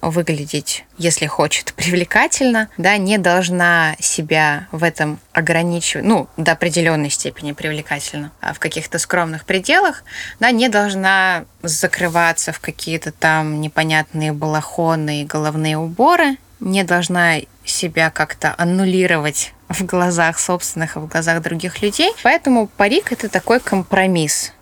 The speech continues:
да, между покрытием головы и сохранением какого-то такого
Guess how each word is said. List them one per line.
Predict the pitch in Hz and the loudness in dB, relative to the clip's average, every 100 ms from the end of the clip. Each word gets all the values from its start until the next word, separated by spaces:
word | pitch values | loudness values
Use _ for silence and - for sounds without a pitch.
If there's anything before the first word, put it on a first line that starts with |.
| _ _ - | _ _ -12
да, | 180 226 254 | -2 2 2
между | 180 170 170 | 0 -2 -4
покрытием | - 165 180 180 - 170 170 | -4 -2 -2 -2 -2 -4 -2
головы | 175 190 226 381 - | -2 -2 -2 -4 -4
и | 233 | -4
сохранением | 220 - 185 175 196 220 196 | -4 -2 -2 0 0 0 -2
какого-то | - - 175 175 170 156 | -6 -4 -2 0 -2 -4
такого | 156 - 160 160 156 151 | -4 -4 -4 0 0 -2